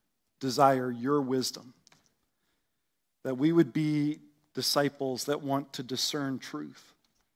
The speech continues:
that we want to obey you, that each and every day we would wake up hungry for your word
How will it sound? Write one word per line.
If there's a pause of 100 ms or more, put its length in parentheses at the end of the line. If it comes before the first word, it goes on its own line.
(1900)
that
we
want
to
obey
you, (2000)
that
each
and
every
day (400)
we
would
wake
up (240)
hungry
for
your
word